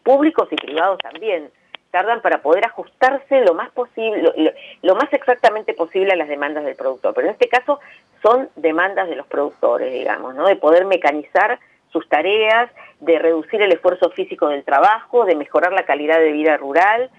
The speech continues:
eh, de ampliar las posibilidades de trabajo y desarrollo de la mujer rural, porque también esta es una, sería una, una, una innovación,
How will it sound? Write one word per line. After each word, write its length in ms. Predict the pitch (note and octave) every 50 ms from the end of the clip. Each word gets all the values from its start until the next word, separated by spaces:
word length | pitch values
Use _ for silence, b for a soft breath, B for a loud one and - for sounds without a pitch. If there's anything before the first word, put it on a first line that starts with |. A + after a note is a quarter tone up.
| B B B B B _
eh, 360 | - E3 D#3+ D3+ D3 D3 D3+
de 100 | D#3 F#3+
ampliar 320 | F#3 E3+ E3 - B3 C#4+ C4+
las 160 | A#3 F3 - -
posibilidades 560 | - D#3 D3 - - D3+ D3 D#3+ D#3+ E3 D#3+
de 60 | D3+ -
trabajo 460 | - E3 F#3+ G#3+ G#3+ - - G3 F3+
y 180 | D#3 C#3 C3+ C#3+
desarrollo 540 | - C#3+ C#3+ - C#3 - D#3+ F3+ - - F3
de 60 | D#3
la 80 | C#3 B2+
mujer 260 | B2+ C3 - - D3
rural, 320 | D#3 D#3+ F3+ G3+ A3 G#3 -
porque 240 | - C3+ - C#3
también 280 | B2 B2 C3 C#3+ D#3 E3
esta 180 | E3 E3 - D3+
es 100 | - -
una, 260 | D#3 D3 C3+ B2+ b b b b b b b _ -
sería 300 | - C#3+ C#3+ E3 F3 F3
una, 260 | E3 D3+ C#3 C3 - -
una, 540 | E3 D#3+ D#3 D#3 D3+ D3 C#3+ C#3 C#3 C3 - _
una 180 | - D#3+ E3 E3+
innovación, 760 | E3 D#3 C#3+ C#3 D3 C#3 - - D#3+ D#3 E3 E3+ E3+ E3